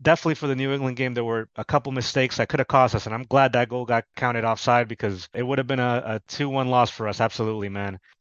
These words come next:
Eric, let me just talk again real quick. We have Atlanta United coming up this Saturday, man, we're back at home, back at Yankee Stadium. I'm glad you mentioned Thales Magno getting in the rhythm, getting his second goal. I, I think that boosts his confidence.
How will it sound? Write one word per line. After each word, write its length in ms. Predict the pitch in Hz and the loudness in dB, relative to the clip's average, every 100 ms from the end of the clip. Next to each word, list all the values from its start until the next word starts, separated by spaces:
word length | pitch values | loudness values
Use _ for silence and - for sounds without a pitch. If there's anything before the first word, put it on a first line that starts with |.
| - | 4
Eric, 240 | 165 139 - | 6 6 2
let 100 | 139 | -4
me 80 | 151 | -2
just 160 | 160 | 0
talk 200 | - 160 | 4 4
again 200 | 143 156 | 2 -4
real 140 | 143 147 | -2 -2
quick. 200 | 160 117 | -2 -2
We 120 | 120 | 0
have 260 | 147 147 131 | 2 2 2
Atlanta 380 | 117 120 139 143 | -2 0 2 0
United 500 | 139 127 139 139 131 | -2 0 0 2 0
coming 280 | 151 135 135 | -4 -4 -4
up 120 | 135 | -4
this 140 | 143 | -4
Saturday, 420 | - 131 135 135 131 | 2 2 2 0 0
man, 280 | 135 135 127 - - - - _ | 0 -2 -4 -14 -20 -20 -20 _
we're 100 | 123 | 2
back 260 | 135 175 196 | 8 8 8
at 100 | 185 | 6
home, 340 | 180 180 175 131 _ | 6 4 0 -8 _
back 220 | - 151 165 | 0 2 4
at 40 | |
Yankee 300 | 156 160 170 | 4 4 2
Stadium. 600 | - 156 156 156 151 147 - _ _ _ | 2 4 4 4 2 -2 -14 _ _ _
I'm 100 | 113 | -4
glad 240 | 107 143 147 | 4 6 6
you 80 | |
mentioned 420 | 156 156 151 165 135 | 4 2 2 0 4
Thales 280 | 147 147 | 4 4
Magno 460 | 139 147 147 147 147 | 4 2 2 -2 -4
getting 280 | 123 131 143 | -2 0 0
in 80 | 139 | 0
the 80 | |
rhythm, 480 | 131 156 151 151 151 - - | 2 4 4 2 -2 -12 -2
getting 220 | 131 135 | 2 4
his 100 | 131 | 4
second 320 | - 147 143 | 4 2 2
goal. 300 | 131 170 165 | 2 4 4
I, 60 | 139 - | 2 0
I 60 | 127 | -8
think 220 | 110 127 | -6 -2
that 140 | 120 | -2
boosts 180 | 110 135 | -2 -4
his 100 | 117 | -4
confidence. 720 | - 160 165 170 160 151 - | 2 2 2 2 0 -2 -8